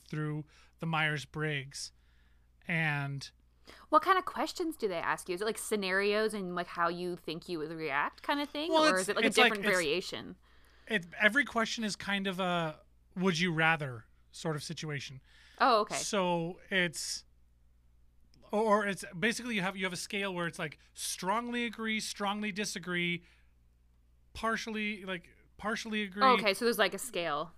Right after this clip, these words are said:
Speaker 1: Yeah, like, and
Speaker 2: Yeah.
Speaker 1: then, y-, like, very little agree, very little disagree, and then, like, neutral.
Speaker 2: Mm-hmm.
Speaker 1: So those are your options. There's seven different ways you can answer the question. And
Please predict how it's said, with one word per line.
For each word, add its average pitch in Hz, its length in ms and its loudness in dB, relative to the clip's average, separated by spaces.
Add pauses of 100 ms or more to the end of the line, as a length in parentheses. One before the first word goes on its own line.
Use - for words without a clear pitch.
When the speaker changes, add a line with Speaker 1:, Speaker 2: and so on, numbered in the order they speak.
(160)
Speaker 1:
Yeah, 185 240 2 (160)
like, 175 300 -6
and 202 100 0
Speaker 2:
Yeah. 190 80 4
Speaker 1:
then, 180 240 -2
y-, 190 140 -16 (220)
like, 185 140 -6 (420)
very 190 500 -2
little 202 340 -4
agree, 175 320 -6
very 170 320 -2
little 165 280 -4
disagree, 147 640 -10 (220)
and 165 120 -8
then, 160 140 -8 (100)
like, 147 200 -8
neutral. 160 480 -4 (400)
Speaker 2:
Mm-hmm. 214 300 -6 (480)
Speaker 1:
So 180 200 -6
those 175 220 -2
are 185 40 0
your 170 160 2
options. 220 380 -2
There's 160 160 -8
seven 175 320 -2
different 160 300 -8 (360)
ways 170 280 -4
you 160 60 -10
can 156 100 -10
answer 160 260 -6
the 139 80 -12
question. 175 420 -6 (540)
And 175 400 4